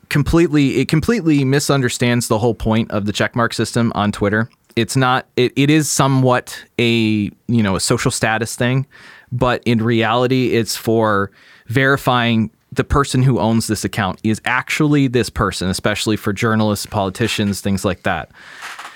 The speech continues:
So what they did was you could buy eight dollars and you could, you could have a Twitter verification. And when you change, when you, whatever you put your name as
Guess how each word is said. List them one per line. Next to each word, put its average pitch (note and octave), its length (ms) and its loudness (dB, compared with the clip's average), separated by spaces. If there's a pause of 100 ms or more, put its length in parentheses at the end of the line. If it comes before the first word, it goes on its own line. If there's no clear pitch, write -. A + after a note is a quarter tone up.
(200)
So D#3 200 0
what C#3+ 260 2
they E3+ 180 4
did C#3+ 420 0
was B2 560 0 (200)
you C3 180 2
could A#2 180 -4
buy A#2+ 220 0
eight D3+ 200 0
dollars D3+ 440 0
and A#2 120 2
you A#2 120 2
could, A#2+ 340 -4
you A#2+ 140 0
could C3 100 0
have B2+ 240 0
a A#2 40 -2
Twitter C#3 260 0
verification. C3 880 0 (100)
And A#2+ 200 2
when A#2+ 160 2
you A#2+ 100 2
change, B2+ 300 0
when A#2+ 240 0
you, A#2+ 160 2
whatever B2 340 2
you C#3+ 140 2
put D#3+ 200 0
your D3 120 0
name D#3 260 2
as G#2 480 -2